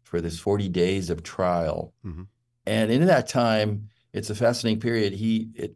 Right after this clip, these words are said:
Speaker 1: the desert was a spooky place, uh, a lot of deprivation. You couldn't get food, water,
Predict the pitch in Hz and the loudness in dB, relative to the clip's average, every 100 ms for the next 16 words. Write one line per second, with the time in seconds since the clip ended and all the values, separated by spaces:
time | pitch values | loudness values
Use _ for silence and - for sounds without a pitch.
0 | _ 104 98 117 127 120 98 92 90 - | _ -8 0 0 2 0 -2 -6 -8 -10
1 | - 117 110 104 95 - 98 90 107 107 | -4 -4 -4 -10 -8 0 2 2 0 -6
2 | - - 82 85 85 82 - _ _ - | -10 -6 -4 -2 -4 -10 -20 _ _ -2
3 | 101 101 101 92 98 90 98 101 87 87 | 0 -2 -4 -6 -6 -4 -4 -6 -6 -6
4 | 87 139 131 110 90 87 - - 92 90 | -4 -2 0 -2 -4 -6 -6 -6 -2 -2
5 | 90 - - 95 92 92 87 87 | -4 -8 -4 0 2 2 -2 -4